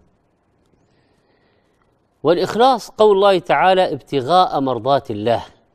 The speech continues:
والصدق بقوله تعالى: "وتثبيتا من أنفسهم". فابتغاء مرضات الله هو غاية الإخلاص، والتثبيت من النفس هو الصدق في البذل.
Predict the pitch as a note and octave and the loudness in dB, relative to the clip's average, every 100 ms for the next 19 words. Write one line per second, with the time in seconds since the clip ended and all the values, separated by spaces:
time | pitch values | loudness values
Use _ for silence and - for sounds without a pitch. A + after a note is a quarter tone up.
0 | _ _ _ _ C3 D3+ - B3+ C4+ G#3 | _ _ _ _ -4 -4 -2 -2 -2 -4
1 | _ - _ _ _ _ _ _ _ _ | _ -20 _ _ _ _ _ _ _ _
2 | - D3 G#3 G3+ E3+ C3+ C#3+ E3 F3 D#3+ | -10 -2 0 2 0 -2 0 0 0 -2
3 | C#3+ A#2+ - B2 F#3+ D#3 C3+ A#2+ A2 A2+ | -4 -8 -14 -10 -6 -6 -6 -8 -10 -14
4 | A2 E2+ D#2 _ - _ _ _ _ _ | -14 -14 -18 _ -20 _ _ _ _ _
5 | _ _ _ _ _ _ _ _ _ _ | _ _ _ _ _ _ _ _ _ _
6 | - E3 - F3+ G3+ B3+ F#3+ F3+ E3+ G#3+ | -4 -4 0 -2 2 0 0 -6 -2 -4
7 | G3 D#3+ D#3 F3+ F#3 F3 C#3+ - _ _ | -4 -8 -4 -2 -2 -4 -8 -20 _ _
8 | _ _ - D3+ D3+ D#3 F#3+ D#3+ - A2+ | _ _ -8 -2 0 2 2 2 -2 -10
9 | G#2 G2+ F#2 - - _ _ _ _ _ | -8 -6 -6 -6 -20 _ _ _ _ _
10 | _ _ _ _ A#2+ A2+ D#3 A#2 D#3 G#3+ | _ _ _ _ -10 -8 -8 -6 -2 -4
11 | D3 D3+ D3 D#3 A3 - - - _ _ | -2 -4 -2 0 -2 -2 -18 -20 _ _
12 | _ _ _ _ _ _ _ _ _ C3+ | _ _ _ _ _ _ _ _ _ 0
13 | C#3+ - A3 F#3 D#3+ C#3 A#2+ A2+ D#3+ A#2+ | 0 0 -6 -4 -4 -2 -2 4 4 4